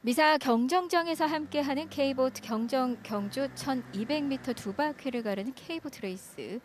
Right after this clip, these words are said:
여섯 명의 선수들과 함께하겠습니다. 플라잉 스타트 제육 경주입니다. 일 번 손지영, 이 번 류석현, 삼 번 권명호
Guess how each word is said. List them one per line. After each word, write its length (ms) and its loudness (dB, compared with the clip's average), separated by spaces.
여섯 260 0
명의 500 2
선수들과 580 -4
함께하겠습니다. 920 -6
플라잉 320 -2
스타트 680 -6
제육 600 -8
경주입니다. 640 -6
일 120 2
번 220 4
손지영, 600 -2
이 120 0
번 200 4
류석현, 760 -2
삼 200 -2
번 340 2
권명호 680 -2